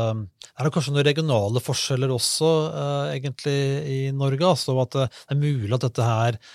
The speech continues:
jeg har fått en god del kommentarer, eh, etter kronikken, eh, og etter intervjuet jeg gjorde i Dagsavisen, og, eh, som tyder på at det kanskje, ja, ja, men oppe i Trondheim og i Bergen så har ikke vi helt følt dette det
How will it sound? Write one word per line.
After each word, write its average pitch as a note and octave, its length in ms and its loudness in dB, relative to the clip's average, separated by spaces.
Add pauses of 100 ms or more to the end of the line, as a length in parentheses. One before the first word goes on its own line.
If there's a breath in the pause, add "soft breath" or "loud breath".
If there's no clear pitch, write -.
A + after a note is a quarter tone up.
(180 loud breath)
jeg C3+ 80 0
har - 60 -2
fått C3 180 0
en C#3 80 0
god C3+ 160 6
del B2+ 160 4
kommentarer, B2+ 720 0
eh, B2+ 640 0
etter B2+ 240 -4
kronikken, B2+ 580 -2
eh, B2+ 460 0
og B2+ 80 -2
etter B2 240 -6
intervjuet A#2+ 260 -2
jeg A#2+ 220 -2
gjorde A#2+ 140 -2
i A2+ 40 -6
Dagsavisen, A#2+ 600 -4
og, C#3+ 100 -4 (320 loud breath)
eh, B2+ 320 0
som - 140 -2
tyder B2 240 2
på B2+ 100 0
at - 80 -2
det - 80 -4
kanskje, B2+ 460 0
ja, D3+ 180 -2
ja, B2 60 0
men C3 260 -4
oppe - 160 -6
i - 60 -8
Trondheim C#3+ 720 -2
og - 320 -18
i C3+ 80 -6
Bergen F3 920 -4
så - 220 -2
har G3 100 0
ikke G3 160 2
vi C#3 100 2 (120)
helt C3 240 0
følt - 480 -4
dette B2+ 260 -6
det C3 80 -6